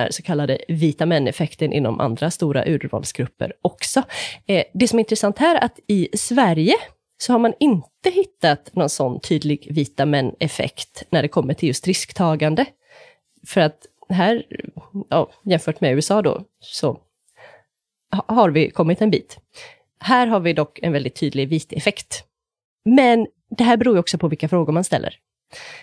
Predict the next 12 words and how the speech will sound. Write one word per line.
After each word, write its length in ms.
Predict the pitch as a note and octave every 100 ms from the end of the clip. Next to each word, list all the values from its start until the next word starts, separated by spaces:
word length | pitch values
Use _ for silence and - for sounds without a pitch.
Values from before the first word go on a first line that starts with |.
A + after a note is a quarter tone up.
| _ _ _ G#3+
Eh, 280 | F3 - -
en 240 | F#3 D#3+ - _ - -
forskare 500 | G3 - D#3+ E3 - -
som 140 | - F3
heter 320 | E3+ D#3 - - _ _ _ E3+ D#3+
Dan 340 | E3 D#3 C#3+
Cahan 520 | - - E3+ E3+ G3+ C#4+ -
vid 220 | F#3 D#3 -
Yale 480 | F#3 F3 E3 E3 E3 _
Law 320 | F3+ E3 D3 - - -
School, 320 | G3 A3 F#4+ - _ A#3+ _ -
eh, 280 | E3+ -